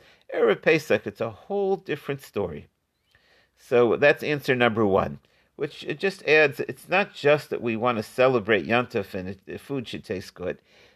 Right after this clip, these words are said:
There's a, the, very rarely in the Torah do we have a mitzvah to eat something.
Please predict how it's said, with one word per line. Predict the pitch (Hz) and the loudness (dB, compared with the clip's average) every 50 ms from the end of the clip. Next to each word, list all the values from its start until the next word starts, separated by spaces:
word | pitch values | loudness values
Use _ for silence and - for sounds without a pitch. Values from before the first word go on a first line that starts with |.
| _ _ - | _ _ -8
There's | - 131 151 156 - - | -4 -4 -4 -4 -2 0
a, | 135 147 151 139 92 - 95 | 2 2 4 4 2 0 2
the, | 135 139 95 - - 87 - _ | 2 2 2 2 0 -6 -8 _
very | - 87 120 160 - - 359 330 190 | -14 -10 -6 -4 -4 -4 -4 -4 -2
rarely | 131 127 160 170 160 135 120 110 110 110 | 2 4 4 6 6 4 4 4 2 2
in | 107 | 0
the | 107 104 | 0 -2
Torah | 104 - 139 131 131 120 104 | -2 2 2 4 6 6 4
do | 101 117 101 | 2 2 -2
we | 101 107 | -2 -2
have | 101 127 113 113 | 0 0 0 0
a | 101 | 0
mitzvah | 90 95 113 - - - - 104 101 | -2 -2 -4 -6 -6 -4 -4 -4 -4
to | 87 85 - | -4 -6 -12
eat | 104 113 _ - | -12 -16 _ -12
something. | - 95 78 - _ 80 69 | -12 -12 -12 -12 _ -20 -20